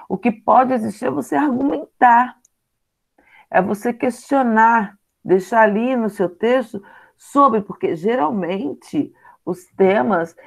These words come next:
eles são voltados a um problema social, tá? O do enem.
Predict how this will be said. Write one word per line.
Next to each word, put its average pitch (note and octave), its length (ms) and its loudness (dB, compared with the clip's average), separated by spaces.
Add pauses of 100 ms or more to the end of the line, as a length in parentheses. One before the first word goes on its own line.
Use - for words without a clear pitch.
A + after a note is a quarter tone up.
(160)
eles A3+ 360 -2
são G#3+ 240 -4
voltados G3 840 0
a A3+ 80 4
um B3 100 -2
problema C#4 480 -2
social, E4+ 720 0 (1300)
tá? D3+ 180 4
O E3 60 0
do F3 140 0
enem. D#3+ 500 -4